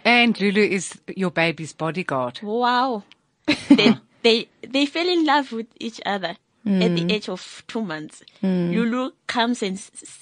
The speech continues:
Speaker 2: s-, sleep under my baby's blanket.
Speaker 3: Oh, wow.
Speaker 2: Mm-hmm.
Speaker 3: So you had absolutely no problem with
Speaker 2: Not at all, because
Speaker 3: Okay.
Speaker 2: I'm a dog lover.
Speaker 3: Okay.
Speaker 2: I'm not faking it, <laughs> but I love
Speaker 3: <laughs>
Speaker 2: dogs.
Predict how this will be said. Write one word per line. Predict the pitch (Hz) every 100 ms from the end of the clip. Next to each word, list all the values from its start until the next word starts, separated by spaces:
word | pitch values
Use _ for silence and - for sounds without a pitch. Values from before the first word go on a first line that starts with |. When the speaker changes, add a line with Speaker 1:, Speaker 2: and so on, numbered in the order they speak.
| -
Speaker 2:
s-, | 247 - - - 226
sleep | - 254 254 - _ _ _ _ _ _ _ _
under | 214 196
my | 175 160
baby's | 170 185 180
blanket. | - 156 156 139 - _ - -
Speaker 3:
Oh, | 254
wow. | 240 240 185 185 -
Speaker 2:
Mm-hmm. | 202 185 185
Speaker 3:
So | 302 220
you | 214
had | 220 202 175
absolutely | 185 - 180 - 170
no | 165 170
problem | 165 165 160 160 151 151 156 190 190 196
with | 190 196
Speaker 2:
Not | 208 233
at | 185 -
all, | 175 180
because | 170 - 170 190 165
Speaker 3:
Okay. | 165
Speaker 2:
I'm | 165
a | 165
dog | 170 170
lover. | 143 139 151 147 _ _ _
Speaker 3:
Okay. | 180 - - 202 - _ 170
Speaker 2:
I'm | 165 175
not | 175 196
faking | - 190 170 175 175
it, | 165 -
<laughs> | 175
but | - - -
I | 196 175
love | 165 196 214
Speaker 3:
<laughs> | 214
Speaker 2:
dogs. | 143